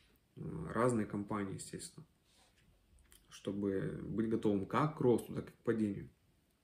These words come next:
Давайте к вашему вопросу. А, ну, много вопросов про М Т С. Че с М Т С? М, ну, а че с, <laughs> че с М Т С?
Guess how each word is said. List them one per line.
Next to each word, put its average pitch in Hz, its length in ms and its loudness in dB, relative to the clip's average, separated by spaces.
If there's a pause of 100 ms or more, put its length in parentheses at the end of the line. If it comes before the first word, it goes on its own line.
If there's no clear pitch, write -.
(280)
Давайте 131 300 6
к - 60 -4
вашему 104 340 0
вопросу. 92 400 -2 (1120)
А, 95 640 -4
ну, 147 120 10
много 143 280 10
вопросов 131 340 6
про 117 180 8
М 113 140 4
Т 104 220 6
С. - 100 -6
Че - 140 -4
с - 100 4
М 120 100 4
Т 95 280 0
С? - 220 -10 (440)
М, - 840 -10 (600)
ну, 107 180 -2 (160)
а 98 100 -8
че 131 140 6
с, - 80 4
<laughs> 117 300 4
че 147 100 12
с - 80 8
М 117 120 8
Т 95 240 4
С? - 140 -8